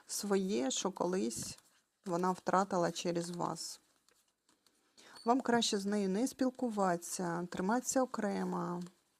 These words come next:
І, звісно, м, сказати, не, не ображатися на неї, просто перед сном, два тижні. Лягаєте спать, кажете, можете про себе, можете вголос, краще вголос.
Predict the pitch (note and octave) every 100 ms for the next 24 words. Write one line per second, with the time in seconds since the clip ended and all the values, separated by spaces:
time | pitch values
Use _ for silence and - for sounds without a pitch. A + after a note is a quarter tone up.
0 | _ _ _ - - - C4 D#4 A3 G#3
1 | A#3 - G#3 G3+ F#3+ F3+ F3+ - F3+ F3
2 | E3+ - F#3+ G3 F3+ E3+ - - F#3+ A3
3 | A3+ G3+ F#3+ G3 F#3 F#3+ F3+ F3 E3+ -
4 | - F3 F3 F3+ E3+ F3+ F#3 G#3 - G3
5 | - - F#3+ G#3 G3 - F#3+ F3 F#3 F3+
6 | G3 F#3 F#3+ G#3+ G#3+ F3 E3+ F3 F#3 F#3+
7 | _ _ _ G#3 F#3+ F#3+ F#3 G3 G3 F#3+
8 | - - A3+ - F3+ F3 F3 F3+ F#3+ F#3+
9 | F3+ E3+ D#3+ D#3 F3 F3 A3+ A3+ G3+ F3
10 | E3+ D#3+ E3 F3+ G3+ G3+ F#3+ - F3 -
11 | D#3 E3+ G3+ A3+ G3 -